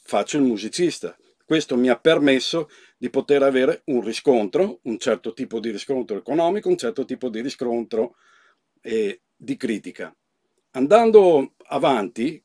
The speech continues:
questo ti porta alla possibilità di avere contatti con altre realtà. Allora, una di queste realtà era Musea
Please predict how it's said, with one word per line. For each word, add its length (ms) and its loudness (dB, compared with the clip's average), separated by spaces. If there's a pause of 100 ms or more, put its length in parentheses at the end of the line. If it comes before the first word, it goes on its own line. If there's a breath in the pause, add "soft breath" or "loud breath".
questo 680 2
ti 120 -6
porta 640 2 (500)
alla 220 2
possibilità 920 0 (500)
di 180 0
avere 520 2 (140)
contatti 1000 4 (380)
con 240 -2
altre 640 0
realtà. 580 2 (1000)
Allora, 300 2
una 240 4
di 80 -2
queste 320 4
realtà 520 6
era 280 2 (2000)
Musea 640 4